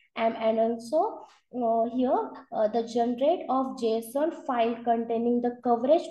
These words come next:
percentage. Okay. Now the next is, that's the log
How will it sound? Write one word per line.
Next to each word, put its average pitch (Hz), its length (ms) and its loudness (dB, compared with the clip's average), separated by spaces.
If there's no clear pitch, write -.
percentage. 233 880 -2
Okay. - 520 -8
Now 262 200 0
the 320 100 4
next 302 400 0
is, 359 220 -2
that's 240 360 -4
the 294 180 2
log 269 580 2